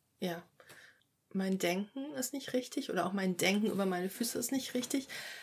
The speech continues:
Also ich merke jetzt, indem ich das so angucke und prüfe, dass tatsächlich das Denken das ist,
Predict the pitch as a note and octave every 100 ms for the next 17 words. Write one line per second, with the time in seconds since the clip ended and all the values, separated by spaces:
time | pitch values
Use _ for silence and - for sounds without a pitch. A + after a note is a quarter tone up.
0 | - - G#3 A3 - G#3+ G#3+ A#3+ C4+ C#4
1 | C4 B3+ - G#3 A3 A3 G#3+ - - G#3+
2 | - G#3 A#3 C4+ B3+ G#3 G#3+ - A#3+ -
3 | G#3 G#3+ G#3+ - - G#3+ G#3+ A3 A3+ -
4 | G3+ G3 - F#3+ G#3 G#3+ F#3 F#3 - -
5 | - -